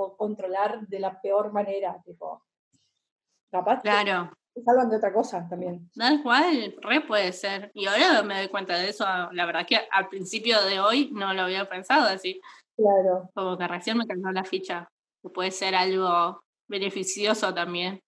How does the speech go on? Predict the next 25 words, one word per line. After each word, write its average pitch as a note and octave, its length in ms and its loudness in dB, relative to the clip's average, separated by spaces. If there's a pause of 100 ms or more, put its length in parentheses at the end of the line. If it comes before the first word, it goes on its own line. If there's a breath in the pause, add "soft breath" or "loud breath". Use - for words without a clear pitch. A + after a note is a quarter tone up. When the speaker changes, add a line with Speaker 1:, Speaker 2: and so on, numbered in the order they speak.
(180)
Speaker 1:
Claro, B3 520 4
totalmente. D4 680 2 (120)
También B3 260 2
ese F4+ 160 4
estigma, B3+ 480 2
¿viste? A3+ 240 0
De, G3 420 4
de F3 160 -6
que F3 80 -4
los F3 140 -6
aliens G#3 260 -4
son F#3+ 160 -8
malos, A#3 460 -2
de F#3 120 -10
que E3+ 120 -6
vienen G3 320 -6
a F3 140 -4
matarte, F3+ 680 2
a E3+ 240 4
Speaker 2:
<laughs> - 20 -8
Speaker 1:
robarte E3 520 4
tus F#3 140 -10
órganos G3 640 2
y F#3+ 240 -6
a, D#3+ 360 -6